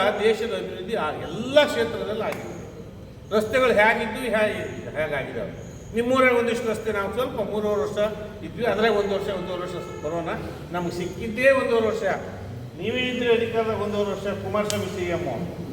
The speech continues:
ಅಲ್ವೇ? ನಮ್ಗೆ ಅಧಿಕಾರ ಸಿಕ್ಕಿರಲಿಲ್ಲ, ಅದಾದ್ಮೇಲೆ ಯಡಿಯೂರಪ್ಪನವರು ಕೊರೋನಾ ಬಂತು. ಸಿಕ್ಕಿದ್ದೇ ನಮ್ಗೆ ಎರಡು ವರ್ಷ. ಎರಡು ವರ್ಷದ ನಿಮ್ಮೂರೊಳಗೆ ಕಾಂಕ್ರೀಟ್ ರಸ್ತೆ ಮಾಡಿದ್ದೀವಿ. ಒಂದ್, ಒಂದು, ಒಂದು ರಸ್ತೆ,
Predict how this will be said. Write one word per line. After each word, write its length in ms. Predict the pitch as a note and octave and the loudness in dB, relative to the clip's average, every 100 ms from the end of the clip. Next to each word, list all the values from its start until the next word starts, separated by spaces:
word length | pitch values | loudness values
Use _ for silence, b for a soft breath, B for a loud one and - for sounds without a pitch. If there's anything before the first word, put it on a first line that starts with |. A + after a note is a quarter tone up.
| - - - - - - - - - - - | -6 -6 -6 -8 -10 -10 -10 -10 -10 -10 -6
ಅಲ್ವೇ? 680 | F#3+ F#3 G3+ A#3+ - - - | -2 4 6 6 4 -2 -6
ನಮ್ಗೆ 220 | - G3+ G3 | -4 -2 -2
ಅಧಿಕಾರ 260 | - D4 B3 | 0 0 0
ಸಿಕ್ಕಿರಲಿಲ್ಲ, 480 | A3+ A3+ A#3+ A3+ F#3+ | -4 -6 -2 0 0
ಅದಾದ್ಮೇಲೆ 520 | G#3 C4 C4 B3 A#3+ | 0 0 0 2 4
ಯಡಿಯೂರಪ್ಪನವರು 800 | A3+ A#3 A3+ A3+ G#3 G#3+ - - | 6 6 4 0 -2 -4 -6 0
ಕೊರೋನಾ 320 | G#3+ A3+ G3+ | 6 6 4
ಬಂತು. 360 | - A#2+ - - - - - - - - F3+ | -2 -4 -6 -8 -10 -14 -14 -14 -10 -8 -6
ಸಿಕ್ಕಿದ್ದೇ 500 | A#3 - C#4+ C4+ D4+ | -6 -6 -2 6 6
ನಮ್ಗೆ 260 | C#4+ C4+ | 6 2
ಎರಡು 180 | B3 B3 | 2 4
ವರ್ಷ. 140 | A#3 G3 | 2 4
ಎರಡು 260 | A#3 C4 | 4 4
ವರ್ಷದ 300 | B3+ A3+ A#3+ | 4 2 0
ನಿಮ್ಮೂರೊಳಗೆ 520 | A3 A3+ A3+ A3 G#3+ | 2 2 2 2 2
ಕಾಂಕ್ರೀಟ್ 420 | G#3+ G3 G3+ G3+ G3 | 0 0 -2 -6 -6
ರಸ್ತೆ 240 | F#3 F#3 | -6 -6
ಮಾಡಿದ್ದೀವಿ. 540 | E3 E3+ D#3+ D#3+ F#3+ C4+ C4+ G#3+ F3+ F3 - D3+ - - - | -6 -4 -4 0 4 6 4 -2 -2 -4 -4 -4 0 0 4
ಒಂದ್, 300 | B3+ D4+ D4 - - | 4 4 4 0 0
ಒಂದು, 360 | - A#3 A#3+ | 2 2 4
ಒಂದು 420 | A#3 - D4 - D4 | 4 6 6 6 4
ರಸ್ತೆ, 640 | D4+ - D#4+ A#3 - - | 4 6 6 6 2 2